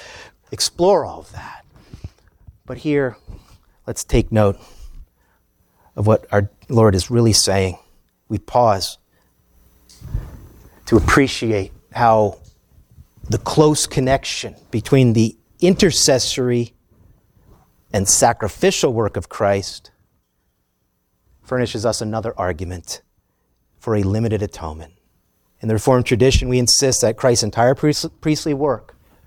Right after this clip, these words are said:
here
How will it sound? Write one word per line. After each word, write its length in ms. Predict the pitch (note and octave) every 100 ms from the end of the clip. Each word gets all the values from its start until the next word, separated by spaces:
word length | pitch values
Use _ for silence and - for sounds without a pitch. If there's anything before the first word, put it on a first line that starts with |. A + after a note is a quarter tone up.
| _ - - _ _ _ _ _ _ _ _ _ _ _ _ _ _
here 460 | C#3+ C#3+ C#3+ C#3